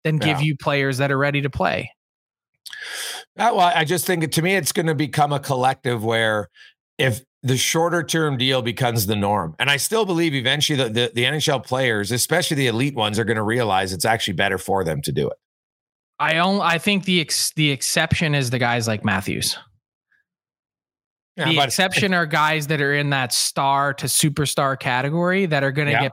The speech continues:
Speaker 1: paid again and again and again, and it's gonna be big tickets every time.
Speaker 2: And that's how it
Speaker 1: Like,
Speaker 2: should be.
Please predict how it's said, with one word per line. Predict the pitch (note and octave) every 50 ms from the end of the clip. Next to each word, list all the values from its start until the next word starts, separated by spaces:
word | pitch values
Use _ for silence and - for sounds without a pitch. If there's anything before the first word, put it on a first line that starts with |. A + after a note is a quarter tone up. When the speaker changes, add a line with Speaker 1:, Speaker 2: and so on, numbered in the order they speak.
| -
Speaker 1:
paid | A2 C#3+ C#3+ C#3+ C#3+ C#3+
again | B2+ A#2+ A2+ - C3 C3 C3 C3
and | C3 B2+ B2+
again | B2+ A#2+ C3+ C3 C3
and | C3 C3 B2
again, | B2 A2+ B2+ B2 B2+ C3
and | C#3 B2+
it's | A#2+ A2+ -
gonna | - C#3 C3+
be | B2 C3 B2
big | - - B2+ B2+ B2+ -
tickets | - C#3 A#2+ - D3 D3 -
every | C3+ B2+ B2+ C3
time. | C3 D3 C3 B2 C#3 E3+ G3+ G#3 G#3 - - - - - - - -
Speaker 2:
And | G#2+ G#2+
that's | G#2 G#2 -
how | C3+ C#3
it | D#3
Speaker 1:
Like, | D#3 F3
Speaker 2:
should | F#3+ -
be. | - F#3+ A2 B2